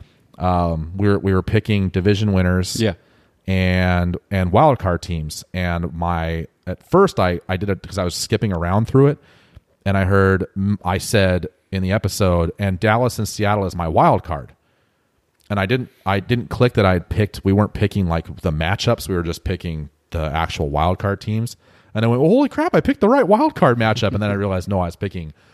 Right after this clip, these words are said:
Speaker 2: The wild
Speaker 1: wild
Speaker 2: card
Speaker 1: card
Speaker 2: teams.
Speaker 1: teams, and you actually won your division. So, um, yeah. But, uh, if you'd have told me that, I would have been,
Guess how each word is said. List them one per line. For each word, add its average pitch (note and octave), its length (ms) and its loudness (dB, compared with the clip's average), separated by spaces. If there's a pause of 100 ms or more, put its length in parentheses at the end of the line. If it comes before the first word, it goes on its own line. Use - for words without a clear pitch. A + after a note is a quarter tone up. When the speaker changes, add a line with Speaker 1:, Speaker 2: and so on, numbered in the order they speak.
(140)
Speaker 2:
The - 80 -8
wild G2 240 4
Speaker 1:
wild - 40 0
Speaker 2:
card G2+ 100 -2
Speaker 1:
card A2 160 0
Speaker 2:
teams. G2 80 2
Speaker 1:
teams, A#2 420 0
and F2+ 180 -4
you G#2 180 4
actually F#2+ 240 0
won F#2 180 0
your F2 80 -2
division. E2+ 500 0 (560)
So, F2 800 2
um, D#2+ 720 -4 (100)
yeah. E2 440 -4 (460)
But, E2+ 440 -2
uh, F2 60 0
if E2+ 140 -2
you'd G#2+ 120 2
have G2 60 -6
told A2+ 180 2
me G2+ 60 2
that, F#2+ 200 2
I F2 80 0
would F2 140 0
have D#2+ 60 -6
been, E2 280 -4